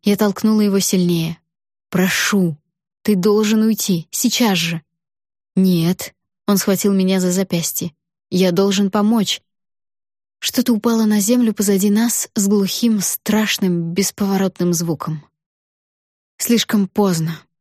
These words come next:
Так и не отстранившись друг от друга, мы обернулись и увидели Жиля. Он лежал на булыжнике лицом вниз. Нож Манон торчал из его шеи. Я резко и болезненно выдохнула и вдруг осознала, что только руки Рида помогают мне не упасть.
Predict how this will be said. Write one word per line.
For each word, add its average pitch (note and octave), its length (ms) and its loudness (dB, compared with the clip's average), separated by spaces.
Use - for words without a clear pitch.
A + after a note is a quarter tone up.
Так G#3 180 0
и G#3+ 40 2
не G3+ 120 2
отстранившись G3 800 0
друг F#3 240 0
от F3+ 140 0
друга, G3 380 0
мы F3+ 200 2
обернулись G3 640 0
и G3+ 40 2
увидели F#3 440 2
Жиля. F3 440 -2
Он B3 140 4
лежал A#3+ 340 2
на G#3+ 100 2
булыжнике G#3 600 2
лицом E3 360 -2
вниз. E3 520 -4
Нож F3 320 2
Манон F3 460 0
торчал F#3 520 -2
из E3+ 120 -4
его E3 220 -2
шеи. E3 440 -6
Я F#3 200 0
резко G#3 300 0
и F#3+ 40 2
болезненно F3+ 640 0
выдохнула F#3+ 560 0
и F3 120 0
вдруг G3 300 -2
осознала, G3 640 0
что - 280 -4
только G3+ 400 -2
руки G#3+ 340 0
Рида G3 280 0
помогают F3 600 -2
мне F3 160 2
не F3 140 0
упасть. - 540 -6